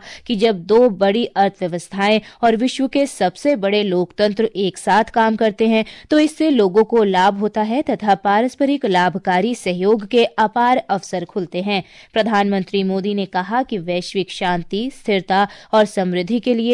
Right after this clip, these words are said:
राष्ट्रपति ट्रंप का नेतृत्व अत्यंत महत्वपूर्ण है। उन्होंने कहा कि वो द्विपक्षीय साझेदारी को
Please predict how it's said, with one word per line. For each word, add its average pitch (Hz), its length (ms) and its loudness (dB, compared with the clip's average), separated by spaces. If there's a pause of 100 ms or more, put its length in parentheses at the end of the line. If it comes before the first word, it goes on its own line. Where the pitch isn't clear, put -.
(160)
राष्ट्रपति 190 920 -2
ट्रंप 208 260 -2
का 214 140 0
नेतृत्व 196 560 -2 (140)
अत्यंत 240 480 -2
महत्वपूर्ण 190 720 -2
है। 220 160 0 (340)
उन्होंने 233 260 2
कहा 247 300 2
कि 254 180 -4
वो 214 200 2
द्विपक्षीय 196 760 -2
साझेदारी 185 600 -2
को 240 260 0